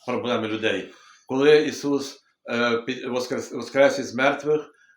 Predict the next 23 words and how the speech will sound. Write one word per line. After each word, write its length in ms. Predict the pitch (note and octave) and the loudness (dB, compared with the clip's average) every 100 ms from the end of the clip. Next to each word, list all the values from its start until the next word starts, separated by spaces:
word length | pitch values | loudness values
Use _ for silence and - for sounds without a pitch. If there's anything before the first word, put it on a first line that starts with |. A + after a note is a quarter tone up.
| G2 A2 | -10 -2
Він, 280 | C3+ B2+ | 0 0
е, 360 | A#2 B2+ A#2 - C3 | -4 -2 -2 -4 -4
е, 600 | A#2 A#2 A#2 A2+ A2+ A2 | 2 4 4 4 2 2
зараз 300 | C3+ C3+ A#2+ | 2 2 2
знаходиться 500 | B2 B2+ C3+ B2 A#2 | -2 0 0 0 -4
по 200 | A#2+ A#2 | -6 -4
праву 420 | C3 C3 B2 B2+ | 0 2 2 -2
сторону 360 | - C3 B2 | -2 -2 -2
Отця 180 | A2+ B2+ | -4 -2
Небесного, 760 | A#2 A2 C#3 C#3 D3 D3+ D#3 - - _ | -2 2 2 2 0 0 0 -6 -20 _
Його 260 | A2 C3+ C3+ | 2 4 4
престол, 640 | C3+ A#2+ - D3 C#3+ C#3+ - _ - - | 2 -6 -2 0 0 -2 -12 _ -12 -2
е, 220 | A#2+ B2 A#2 A2+ A2+ A#2+ A#2+ - - C3 | 0 0 -2 -6 -8 -12 -12 -14 -14 -10
вчора, 420 | - D3 D3+ C#3+ | 0 4 6 4
с-, 360 | - - - | 0 -12 -14
е, 100 | C#3 B2 A#2+ - A#2 B2 A2+ G#2+ | -8 -8 -8 -14 -16 -16 -14 -10
в 40 | A2+ | -4
минулому, 480 | C#3 D#3 D3+ D3 | 0 4 6 4
тепер 500 | D3 C3 C#3+ C#3+ D3 C#3 | 0 -2 2 4 2 -2
і 80 | |
на 120 | B2+ B2+ | -4 -2
віки 280 | B2+ A#2+ | -2 -2
вічні, 540 | A#2+ D#3 - D3+ C#3+ | -2 -2 -4 -6 -6